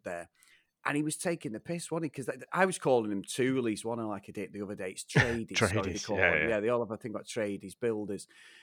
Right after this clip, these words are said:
Speaker 1: And Josh, uh, Justin, which I was completely surprised about, said he used to be a concreter and he worked on building sites. And he, and he's like,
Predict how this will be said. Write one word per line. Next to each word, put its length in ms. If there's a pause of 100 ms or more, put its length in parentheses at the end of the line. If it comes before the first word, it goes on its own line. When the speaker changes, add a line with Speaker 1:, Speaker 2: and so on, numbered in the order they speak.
(220)
Speaker 1:
And 220 (600)
Josh, 460
uh, 80
Justin, 380
which 160
I 20
was 80
completely 380
surprised 440
about, 200
said 180
he 60
used 160
to 40
be 100
a 20
concreter 600
and 120
he 60
worked 260
on 80
building 320
sites. 380
And 100
he, 80
and 120
he's 180
like, 200